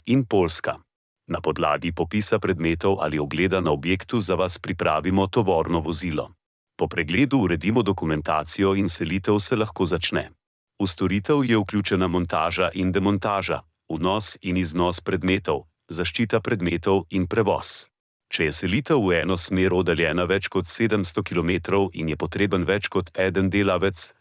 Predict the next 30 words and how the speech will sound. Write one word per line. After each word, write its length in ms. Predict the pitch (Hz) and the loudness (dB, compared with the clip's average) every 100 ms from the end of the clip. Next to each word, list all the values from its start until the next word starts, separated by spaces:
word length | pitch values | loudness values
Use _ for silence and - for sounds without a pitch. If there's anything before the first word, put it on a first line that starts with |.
| _ | _
se 180 | - 104 | -4 -2
dodatno 520 | 90 85 92 - 107 | 0 0 0 0 0
obračuna 520 | 104 92 - 110 98 82 | 2 0 -2 0 0 2
prenočišče. 680 | 90 87 85 113 - - - _ _ _ _ - | 0 0 0 0 0 -4 -8 _ _ _ _ -4
Razumemo 580 | 82 78 80 76 76 | -2 0 0 0 -2
kompleksnost, 840 | 78 85 85 71 - 113 113 - - _ _ _ | -2 -2 -4 -4 -2 0 0 -2 -6 _ _ _
ki 120 | - 95 | -2 0
jo 120 | 82 | 2
prinašajo 640 | 85 80 73 - 87 87 | 0 0 0 0 2 4
mednarodne 720 | 90 87 80 73 76 71 80 | 2 2 0 0 0 0 0
selitve. 600 | 78 92 95 95 - 67 - _ _ _ - | 0 2 0 0 -4 -8 -12 _ _ _ -4
S 120 | - | -2
svojimi 360 | 85 78 76 82 | 2 0 0 -2
izkušnjami 600 | - - 95 101 92 101 | -2 -2 -2 0 2 2
v 60 | |
celoti 480 | 95 85 80 76 101 | 2 0 0 0 0
organiziramo 720 | 95 92 85 78 98 92 98 98 | 2 2 0 0 0 2 2 0
in 140 | 87 | -2
izpeljemo 540 | 80 - 101 87 90 80 | -2 0 0 2 0 0
selitev 500 | - 90 87 101 90 | 0 -2 0 0 0
z 100 | 80 | 0
vaše 340 | 80 85 98 | -2 -2 -4
trenutne 420 | 85 85 80 85 | -2 -2 -2 -2
lokacije 580 | 78 76 78 73 - 87 | -4 -2 -2 0 0 2
v 60 | 78 | 2
vaš 320 | 82 90 - | 0 0 -2
novi 360 | 85 85 85 87 | 0 0 0 0
dom 260 | 90 95 | 2 2
v 120 | 98 90 | 2 2
tujini. 520 | 101 107 98 71 | 0 2 2 0